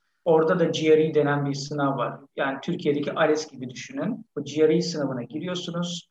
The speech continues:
Oradan üniversitelerin kendi bölümlerinin belirlediği puanları aldıktan sonra,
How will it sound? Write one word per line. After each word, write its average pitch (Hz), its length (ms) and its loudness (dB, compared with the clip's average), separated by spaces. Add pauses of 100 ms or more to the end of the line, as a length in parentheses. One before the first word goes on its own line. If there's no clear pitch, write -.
(140)
Oradan 156 380 2
üniversitelerin 151 800 0
kendi 143 340 -2
bölümlerinin 143 640 -2
belirlediği 135 540 -4
puanları 139 880 -4
aldıktan 147 560 -2
sonra, 151 500 -4